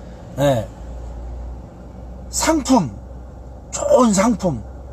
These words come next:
팔릴 수 있는 상품, 이윤을 남길 수 있는 상품, 먹고 살 수 있는 상품, 그 상품을 만들어내는 기업들에게 속을 수밖에 없는 상수를 배우고, 또 그것을,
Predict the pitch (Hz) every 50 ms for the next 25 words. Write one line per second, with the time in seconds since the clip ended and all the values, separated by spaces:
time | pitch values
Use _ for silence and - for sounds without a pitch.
0 | - - - - 339 403 330 294 226 - 269 220 208 190 185 160 123 170 190 165
1 | - - 170 131 - - - - - - - - - - - 208 240 311 294 285
2 | 285 285 285 269 220 - 240 247 269 285 285 233 - 254 240 226 202 - - 233
3 | 240 175 - 180 139 117 - - - 170 233 240 - 294 247 269 269 - - 254
4 | 220 214 208 196 165 - - 302 294 208 - - 151 113 - - - - - -
5 | - - - - - - - - - - - - 277 285 254 - 302 339 294 269
6 | 285 285 269 262 226 202 - 220 226 254 233 247 233 226 233 254 330 330 339 330
7 | - - - - - 220 233 185 - - - - - - - - - - - -
8 | - - - - - - - - - - - - - - - - - 277 277 262
9 | 202 170 196 220 247 277 - - - - - - - - - - - - - -
10 | - 302 370 349 339 - - - 285 254 269 247 - - 233 214 202 196 202 202
11 | 190 175 170 - - - - - - - - - - - - - - 302 320 311
12 | 247 - 269 254 226 220 196 156 131 160 165 160 160 143 127 123 110 - - -
13 | - - - - - - - - - - - 233 202 190 - - 180 185 196 180
14 | 156 - 185 175 165 151